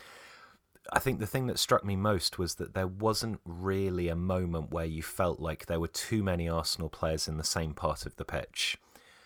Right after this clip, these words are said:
Um, there, there was enough movement and enough interchange that, that they didn't crowd each other out, uh,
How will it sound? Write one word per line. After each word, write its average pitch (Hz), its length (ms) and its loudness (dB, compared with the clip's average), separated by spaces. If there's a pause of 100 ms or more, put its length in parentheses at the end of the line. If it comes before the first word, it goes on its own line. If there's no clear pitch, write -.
(180)
Um, 73 460 -2
there, 82 220 2
there 85 140 2
was 82 220 0
enough 92 420 2
movement 80 640 0
and 80 140 -4
enough 82 340 0
interchange 71 920 -2
that, 76 300 0
that - 160 -4
they 85 120 0
didn't 85 300 -2
crowd 82 340 2
each - 220 -4
other 78 240 2
out, - 360 0 (540)
uh, 76 360 2